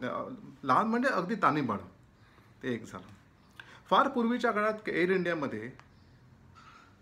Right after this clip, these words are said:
त्या काळात तर फक्त एअर इंडियाच होती, तर मग त्या काळामध्ये generally काय व्हायचं की जसं तुम्ही फ्लाईटमध्ये घुसता,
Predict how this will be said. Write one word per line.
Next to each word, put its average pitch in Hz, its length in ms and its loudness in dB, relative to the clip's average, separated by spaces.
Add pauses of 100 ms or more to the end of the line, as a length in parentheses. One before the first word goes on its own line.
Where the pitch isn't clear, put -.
(160)
त्या 170 100 6
काळात 196 240 0
तर 202 80 -2
फक्त 190 160 -4
एअर 175 240 4
इंडियाच 202 260 6
होती, 196 300 0 (1040)
तर 214 120 0
मग 202 120 -4
त्या 196 220 4
काळामध्ये 190 540 2
generally 165 360 -2
काय 190 220 2
व्हायचं 151 320 -2
की 202 160 -2
जसं 196 280 0
तुम्ही 240 160 0
फ्लाईटमध्ये 196 540 0
घुसता, 135 320 -2